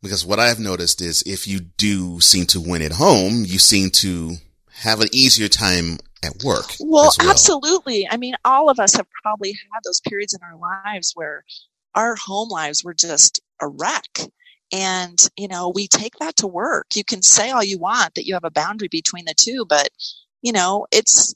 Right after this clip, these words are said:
Speaker 2: it's just a known fact that if things are going better at home, you're gonna do better at work. And if they're going worse at home, you're, it's gonna impact your work life. So I, I think that it's really important. I mean, I, I've read lots of statistics about how people would rather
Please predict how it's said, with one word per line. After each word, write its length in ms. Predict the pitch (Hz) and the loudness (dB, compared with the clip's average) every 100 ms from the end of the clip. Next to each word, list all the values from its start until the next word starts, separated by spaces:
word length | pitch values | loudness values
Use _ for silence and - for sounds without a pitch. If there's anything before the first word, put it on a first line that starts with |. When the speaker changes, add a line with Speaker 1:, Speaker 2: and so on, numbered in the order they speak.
| - | -6
Speaker 2:
it's 220 | 233 - | 0 2
just 180 | - - | 2 0
a 80 | 285 | -4
known 260 | 294 294 | -10 -12
fact 420 | - 269 320 214 | -10 -10 -10 -10
that 120 | 196 190 | -8 -8
if 80 | - | -8
things 260 | 196 220 | -4 0
are 60 | 262 | 0
going 300 | 240 220 196 | -2 -6 0
better 320 | 170 175 254 | 2 4 4
at 120 | 302 | 0
home, 400 | - 320 330 339 - | -2 -6 -4 -6 -6
you're 140 | 302 | -6
gonna 180 | 339 349 | -4 -2
do 160 | 339 330 | 0 0
better 320 | 277 294 294 | 0 -2 -4
at 140 | 247 | -4
work. 280 | - 240 165 - - 185 | -4 -4 -4 -12 -14 -10
And 100 | 185 | -8
if 100 | - | -6
they're 100 | 208 | -6
going 340 | 202 208 190 175 _ - 190 | -4 -6 -8 -12 _ -20 -8
worse 320 | 180 214 277 285 | 2 4 4 2
at 120 | 269 | -2
home, 420 | - 262 262 269 - | -8 -8 -8 -10 -12
you're, 180 | 202 226 | -8 -2
it's 180 | 202 - | -2 -2
gonna 180 | 226 202 196 | -6 -6 -8
impact 440 | 208 196 190 - | -8 -8 -8 -6
your 100 | 180 | -8
work 200 | 151 143 - | -10 -10 -6
life. 460 | - - - - _ _ _ _ _ _ _ _ _ - | -6 -8 -12 -14 _ _ _ _ _ _ _ _ _ 0
So 580 | - 208 196 190 190 - _ | 4 4 4 0 -4 -10 _
I, 60 | 226 - | -8 -2
I 60 | 214 | -2
think 240 | - 247 | -2 -6
that 100 | 262 | -4
it's 200 | 240 - 208 | 2 0 0
really 200 | 202 196 | -6 -6
important. 600 | 196 - 180 - 180 175 | -8 -6 -6 -6 -6 -4
I 80 | 190 | -2
mean, 180 | 214 214 - - - | -6 -8 -10 -8 -2
I, 100 | 220 - | 2 2
I've 180 | 220 214 | 0 2
read 220 | 214 196 | 0 0
lots 300 | 202 196 - | -2 0 2
of 60 | |
statistics 540 | - 220 220 185 202 190 | 2 0 -4 -4 -2 -2
about 260 | 180 165 175 | -2 -6 -6
how 100 | 175 | -8
people 340 | - 196 208 | -6 -6 -4
would 120 | 190 | -6
rather 380 | 180 180 185 190 | -6 -8 -6 -8